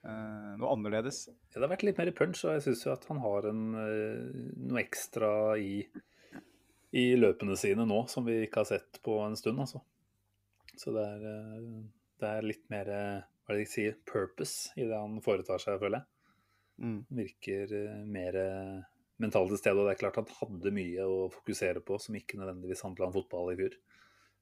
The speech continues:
Speaker 2: Sånn at, eh, hvis han er hundre prosent, eh, mentalt til stede, så, så vil det også komme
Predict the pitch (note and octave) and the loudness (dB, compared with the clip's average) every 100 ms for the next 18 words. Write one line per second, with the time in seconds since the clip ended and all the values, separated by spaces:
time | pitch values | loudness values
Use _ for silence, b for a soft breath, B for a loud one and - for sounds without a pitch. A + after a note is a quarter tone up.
0 | _ - - G2 G2 _ - G#2 G2+ G2+ | _ -12 -8 -8 -12 _ -8 -8 -8 -10
1 | G2 - G2+ F#2+ F#2+ F2+ - _ - A2+ | -10 -8 -8 -8 -8 -10 -14 _ 0 0
2 | F#2 F#2+ G2 G2 F#2+ _ - G2 G2 G2 | 2 -2 0 0 -2 _ -2 0 2 0
3 | G2+ G2+ G2+ F2+ G2+ - F#2 F#2+ G2 G#2 | -2 0 0 2 0 0 0 0 -2 -4
4 | G2+ G2+ G2+ - _ b b b b - | -4 -6 -12 -18 _ b b b b 0
5 | G2+ F#2+ F#2+ F2 G2 G2 F#2 F#2 F#2 F#2+ | 4 4 4 2 0 0 -2 -8 -8 -10